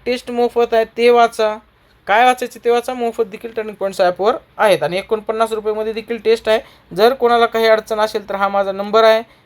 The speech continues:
एकोणनव्वद नव्याण्णव छप्पन तेरा तेरा, यावर तुम्ही मला संपर्क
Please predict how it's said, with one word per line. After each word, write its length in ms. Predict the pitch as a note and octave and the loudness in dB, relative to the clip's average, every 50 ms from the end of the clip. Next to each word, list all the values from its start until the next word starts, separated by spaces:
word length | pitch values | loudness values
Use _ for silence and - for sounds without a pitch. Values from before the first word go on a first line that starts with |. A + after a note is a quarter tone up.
| _ - - | _ -6 -6
एकोणनव्वद 960 | F3+ F#3 - G#3 G#3 G#3+ G#3 F#3 F3+ F3 E3+ - - F#3 F#3 F#3+ G3 G#3+ A3 G3+ | -6 -4 -4 -6 -6 -6 -6 -8 -12 -20 -20 -20 -16 -8 -2 0 2 2 2 0
नव्याण्णव 380 | G3 G#3 G#3 G3+ G3+ G3 G#3 G#3+ G#3+ - | 0 -2 0 0 0 0 0 -4 -6 -6
छप्पन 380 | A3+ G#3+ _ _ - - G3+ G3+ - - | -8 -8 _ _ -4 -4 -4 -4 -6 -6
तेरा 240 | G3+ G3+ G#3+ A3 A#3 | -2 0 2 2 2
तेरा, 320 | A3+ - A3+ A3 A3 A3+ A#3 _ _ _ _ _ _ _ _ - | 2 2 2 2 2 0 0 _ _ _ _ _ _ _ _ 2
यावर 240 | F3 F#3 G#3 A3 A3 | 4 4 4 4 2
तुम्ही 280 | A3 - A3 A3+ A3+ | 0 -4 -10 -6 -4
मला 180 | A3 G#3+ G#3 G#3+ | -2 -2 -2 -2
संपर्क 460 | - A3+ G#3 F3+ - G3+ F#3+ - | -2 -4 -8 -6 -6 -8 -4 -2